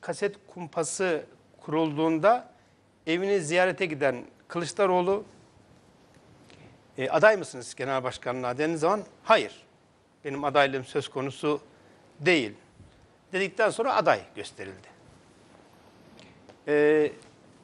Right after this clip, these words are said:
bir sonrasında Gürsel Tekin de, hadi söyleyelim, N T V ekranlarından ağlayarak, "Bundan sonra Deniz Baykal bize abilik yapacaktır, onursal başkanımız olacaktır." gibi cümleler <coughs> kurdu.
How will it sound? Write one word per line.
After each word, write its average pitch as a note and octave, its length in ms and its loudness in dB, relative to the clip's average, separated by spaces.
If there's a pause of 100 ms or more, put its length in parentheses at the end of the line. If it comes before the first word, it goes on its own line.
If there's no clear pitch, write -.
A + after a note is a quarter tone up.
(2250)
bir B3+ 100 -4
sonrasında A#3 960 2 (260)
Gürsel G3+ 400 2
Tekin A3+ 400 -4
de, G3+ 240 2 (1200)
hadi G3 180 2
söyleyelim, C#3+ 460 0
N E3+ 220 2
T F3+ 180 -2
V E3+ 60 4
ekranlarından C3+ 680 0 (460)
ağlayarak, E3+ 680 6 (540)
"Bundan F3+ 280 2
sonra D#3+ 240 -2
Deniz E3 260 0
Baykal D#3 340 4
bize D#3 160 0
abilik D#3+ 420 4
yapacaktır, B2+ 400 -8
onursal D3+ 460 0
başkanımız C#3 440 -2
olacaktır." A2 600 -8 (240)
gibi E3+ 300 -10 (840)
cümleler D3+ 400 4
<coughs> - 180 -2
kurdu. B2+ 280 -10